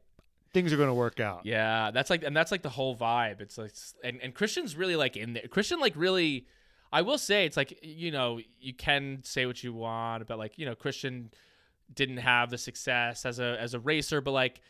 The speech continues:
Speaker 2: I feel like his, his take on, like, yeah, get out of the fucking, you know, he, his take on Gasly's psyche, I think, is correct. He's like, he's just in his head. He's just not being aggressive.
Speaker 1: Yeah.
Speaker 2: He's like, he's just, uh, you know, the pressure of the seat. It's like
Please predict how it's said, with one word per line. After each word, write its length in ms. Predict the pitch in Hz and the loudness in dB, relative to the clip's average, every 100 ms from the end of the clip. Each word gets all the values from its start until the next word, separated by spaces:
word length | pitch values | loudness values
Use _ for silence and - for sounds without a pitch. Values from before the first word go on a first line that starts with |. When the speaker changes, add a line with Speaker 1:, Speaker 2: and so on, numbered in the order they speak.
| _ _ _ - | _ _ _ -6
Speaker 2:
I 80 | 135 | 0
feel 140 | 262 | 4
like 120 | 247 | 4
his, 420 | - 160 147 - - | 4 0 0 -4 -8
his 440 | 147 143 131 - - - | -2 0 -2 -8 -12 -8
take 380 | - 175 175 | 0 2 2
on, 160 | 127 117 | -2 -2
like, 260 | 113 104 - | -4 -6 -6
yeah, 120 | 151 | -2
get 200 | - 160 | 2 6
out 220 | 156 180 | 8 6
of 80 | 156 | 4
the 80 | 131 | 0
fucking, 600 | 143 - 139 127 113 104 _ _ | -2 -2 -4 -4 -10 -12 _ _
you 120 | 135 | -8
know, 220 | 127 104 101 | -6 -6 -8
he, 200 | 107 135 | -8 -6
his 180 | 143 165 | -2 -2
take 240 | - 226 | 2 2
on 140 | 254 170 | 2 0
Gasly's 480 | 131 139 139 131 120 | 4 4 4 -2 -4
psyche, 420 | 123 135 - 95 | -4 -4 -6 -12
I 60 | |
think, 320 | 98 156 190 - | -8 -6 -8 -6
is 540 | 135 156 131 - - - _ _ _ _ _ | -2 0 -2 -6 -10 -16 _ _ _ _ _
correct. 420 | - 107 160 120 - | -12 0 2 2 -6
He's 140 | 113 | -6
like, 120 | 123 | -4
he's 180 | 139 143 | -4 -4
just 140 | 160 165 | 2 4
in 80 | 202 | 4
his 140 | 160 | 2
head. 300 | 156 214 113 | 4 4 4
He's 200 | 98 104 | -4 -10
just 200 | - 123 | -8 -6
not 340 | 131 131 147 143 | -2 0 0 0
being 180 | 147 147 | -2 0
aggressive. 320 | 127 160 170 | 2 6 8
Speaker 1:
Yeah. 160 | 156 101 | 6 4
Speaker 2:
He's 200 | 104 113 | -8 -2
like, 320 | 131 120 110 | 0 -2 -4
he's 200 | 139 131 | -8 -2
just, 540 | 160 147 - - - 147 | 0 0 -2 -10 -6 0
uh, 380 | 135 135 135 135 _ - - - _ - - | 2 2 2 -2 _ -20 -20 -20 _ -20 -10
you 120 | 160 | -2
know, 160 | 160 151 | 2 2
the 120 | 143 | 0
pressure 540 | - - 165 - 175 170 | -4 4 4 4 2 2
of 100 | 151 | 2
the 100 | 151 | -6
seat. 560 | - - 196 143 165 | -4 -2 -2 -2 -4
It's 140 | 127 - | -6 -4
like 180 | 127 | -4